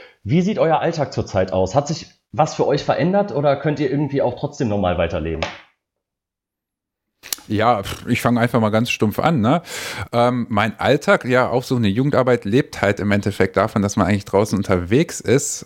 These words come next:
Speaker 2: Ähm, das ist im Moment natürlich schwierig, ne? Landesverordnung sagt auch, wir dürfen gar nicht unserer Arbeit so richtig nachgehen. Ähm, der Vorteil, zumindest in den ersten Wochen, war einfach, dass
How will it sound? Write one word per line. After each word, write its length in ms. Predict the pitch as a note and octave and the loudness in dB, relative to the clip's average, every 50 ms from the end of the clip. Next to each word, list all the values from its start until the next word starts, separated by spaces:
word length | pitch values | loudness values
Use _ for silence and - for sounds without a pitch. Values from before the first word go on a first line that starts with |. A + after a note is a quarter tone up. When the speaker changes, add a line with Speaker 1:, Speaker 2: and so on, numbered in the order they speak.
| - | -2
Speaker 2:
Ähm, 560 | A2+ A2 G#2 G#2+ A2 A2+ A#2+ A#2+ A#2 - - - | 0 2 2 2 2 0 0 -2 -2 -4 -4 -6
das 600 | - - G#2 G2 - - B2 A#2+ - - - - | -6 -6 -6 -6 -2 0 0 0 0 -2 -4 -2
ist 200 | - C3 A#2+ - | -2 -2 0 2
im 60 | C3 | 2
Moment 260 | B2 A#2 A#2 A#2+ A#2+ | 2 4 4 2 2
natürlich 380 | B2+ A2+ - - - A2 G#2 - | 2 0 -2 0 -2 -2 -2 -2
schwierig, 480 | - - A#2+ C#3+ E3 F#3 F3+ D#3+ - A2+ | -2 0 2 2 2 2 0 -2 -2 0
ne? 140 | A#2 B2+ | 0 2
Landesverordnung 680 | C3 A#2 B2 C3+ C#3 C3 - - A2+ A2+ C3 - C3 A#2 | 2 2 2 2 0 -2 -2 0 2 2 2 2 2 0
sagt 220 | A2+ A#2 A#2 - | 0 0 0 0
auch, 180 | - - - - | 0 0 2 2
wir 80 | A2 | 2
dürfen 300 | G#2 A2+ C#3+ - - C#3+ | 2 2 2 2 0 0
gar 120 | - C3 B2+ | 2 2 2
nicht 140 | C3+ - | 2 0
unserer 320 | B2 B2 - - A2+ G#2+ - | 0 -2 0 0 0 2 2
Arbeit 340 | - B2+ B2 B2+ B2 A#2+ - | 2 2 2 2 0 0 -2
so 100 | - A2+ | -2 0
richtig 340 | B2 B2 - - G#2 - | 0 0 -2 -4 -4 -2
nachgehen. 560 | - G#2+ A#2 C3 B2+ - - A#2 A#2+ B2 B2 - - - - - - - - - - - - - | 0 2 2 2 0 0 -2 0 0 0 -2 -4 -8 -12 -14 -12 -12 -12 -12 -14 -16 -18 -10 -4
Ähm, 460 | A#2 A#2+ A#2+ A#2+ C3 B2+ G#2+ - - | 0 0 2 2 0 -2 -4 -6 -8
der 280 | - - B2 B2 B2+ B2+ | -10 -4 0 2 2 2
Vorteil, 580 | - - - D#3+ D#3+ E3+ - D#3+ C#3+ D3 C#3+ | 0 -2 0 2 2 2 2 2 2 2 0
zumindest 340 | C#3 - B2 B2 C3 B2 A#2+ | -2 -2 -2 0 0 0 -2
in 60 | A#2 | -2
den 100 | G#2 A2 | 0 2
ersten 280 | A#2+ B2 B2 - A#2 G2+ | 2 2 2 0 0 0
Wochen, 240 | G#2+ A2 - A#2+ G#2+ | 0 0 0 2 2
war 120 | G#2+ G#2 | 2 2
einfach, 220 | G2 G#2+ - A2+ G#2 | 2 0 0 -2 -2
dass 220 | - G2 - - | -2 -4 -6 -6